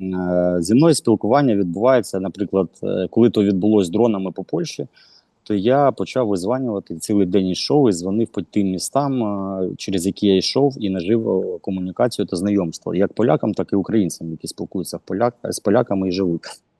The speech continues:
Польщі. І який я висновок зробив, відштовхуючись від того, а, щ-, яку інформацію мені доносили. Е, реакція поляків була така сама приблизно, як реакція українців в чотирнадцятому році на Крим та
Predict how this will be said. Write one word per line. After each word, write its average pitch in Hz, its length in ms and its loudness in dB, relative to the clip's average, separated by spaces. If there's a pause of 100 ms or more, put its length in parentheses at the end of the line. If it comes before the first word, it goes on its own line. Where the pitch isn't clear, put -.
(180)
Польщі. - 360 0
І 139 320 6
який 127 220 4
я 156 60 8
висновок 123 400 4
зробив, 107 320 2
відштовхуючись - 840 -6
від 87 100 -4
того, 101 280 0 (560)
а, 98 60 -6 (360)
щ-, - 220 -16 (160)
яку 98 300 4
інформацію 98 500 2
мені 95 220 2
доносили. 92 560 0
Е, 85 60 -12 (600)
реакція 123 440 4
поляків 143 540 2
була 143 220 2
така 131 380 0
сама 180 320 0
приблизно, 135 520 0
як 117 280 0
реакція 120 420 0
українців 123 580 -2
в - 40 -18
чотирнадцятому 120 720 -2
році 139 360 0
на 110 380 -2 (360)
Крим 165 260 2
та 135 480 2